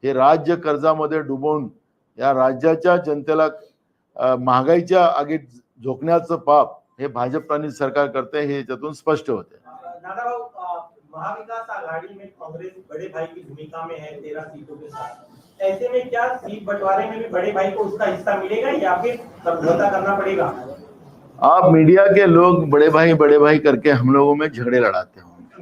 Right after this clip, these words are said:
Speaker 1: तो मैं आपसे यही विनती करता हूँ कि हम बड़े भाई कभी नहीं रहे और ना रहेंगे। हम, हमारी कांग्रेस की भूमिका हमेशा ये रही है कि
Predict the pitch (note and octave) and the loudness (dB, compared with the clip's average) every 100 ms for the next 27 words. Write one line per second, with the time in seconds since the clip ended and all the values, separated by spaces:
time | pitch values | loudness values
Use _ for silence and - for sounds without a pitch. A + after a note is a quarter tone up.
0 | - - _ _ _ _ _ _ D#3 C#3 | -20 -20 _ _ _ _ _ _ -6 2
1 | E3+ F3 F3 F#3+ F3+ F3 F3 E3+ E3 E3+ | 4 4 4 4 6 6 4 2 2 2
2 | E3+ D#3 E3+ E3 E3 D#3 D#3+ C#3 D3 D3 | 2 2 2 0 0 -2 0 2 2 2
3 | D3 D3 D3 D3+ D3+ D3+ C#3 C#3+ D3+ C3+ | 0 -2 -6 -6 -4 -2 0 0 -2 -2
4 | B2+ B2 A2+ A#2 C3+ D3 D#3 D3 B2 C3 | -2 -2 -6 -10 -12 -10 -10 -10 -12 -14
5 | C3+ _ G#2+ A2 A#2+ D3 D#3 C#3 C3 D3 | -18 _ -10 0 0 0 -2 -2 -2 -4
6 | C#3+ C3+ A2 A#2+ B2+ C3+ A#2+ B2+ B2+ C3+ | -4 -14 -12 -10 -6 -4 -4 -8 -8 -8
7 | A2+ B2+ C3+ C3+ D3+ D#3+ D#3 C#3+ C3+ | -4 -4 0 0 0 -2 -6 -14 -14